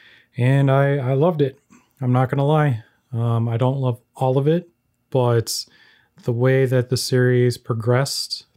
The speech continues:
throughout its nine seasons, as well as the last fifteen minutes of the show overall, I just felt that it just paid off really great, and I can see why people obsess about it so much. So I just, you know,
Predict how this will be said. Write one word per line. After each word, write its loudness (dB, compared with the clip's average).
throughout 0
its -4
nine -2
seasons, -2
as -6
well -2
as -2
the -4
last -2
fifteen -4
minutes -2
of -6
the -2
show -4
overall, -2
I -4
just -10
felt -4
that -4
it -6
just -6
paid -2
off -2
really 2
great, -2
and 0
I 0
can -2
see -4
why -2
people -4
obsess -4
about -4
it -6
so -8
much. -10
So -4
I 0
just, -6
you -8
know, -4